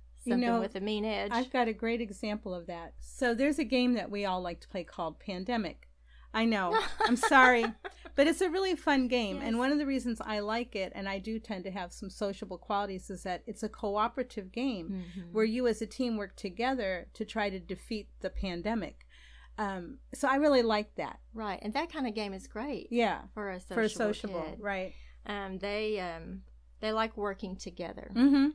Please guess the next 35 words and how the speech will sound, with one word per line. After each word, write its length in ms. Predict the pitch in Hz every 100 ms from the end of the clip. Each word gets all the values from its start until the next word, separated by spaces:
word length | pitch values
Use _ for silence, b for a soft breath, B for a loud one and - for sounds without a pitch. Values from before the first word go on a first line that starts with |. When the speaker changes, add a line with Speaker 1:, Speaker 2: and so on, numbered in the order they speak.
| -
Speaker 2:
and 180 | 196
having 320 | - 202 190 185
a 40 |
common 380 | 180 190 170 180
goal. 400 | 180 170 165 170 - -
They 160 | 190
don't 320 | 175 196 233 -
like 340 | 180 175 -
conflict, 680 | - 185 185 - - - -
really. 440 | 226 - - - - - - - - - -
So 320 | 180 180 175 170
those 220 | 196 220
kind 140 | 202
of 80 | 175
games 240 | 180 180 180
are 80 |
great 320 | 180 180 175 185
fun. 300 | 190 180 202
Speaker 1:
Right. 420 | 202 190 180 175
Speaker 2:
Um, 160 | 180 190
they 140 | 214
don't 180 | 226 233
always 260 | 240 233
take 300 | - 247 220
criticism 560 | - 208 196 190 180 180
well 260 | 180 180 208
either 280 | 202 196 196
because 380 | 208 214 226 220
they're 100 | 202
so 200 | - 233
sensitive 640 | 240 339 - 180 185 214
Speaker 1:
Mm-hmm. 220 | 247 262
Speaker 2:
to, 60 | 240
you 420 | 202 196 208 226
know, 320 | 208 196 196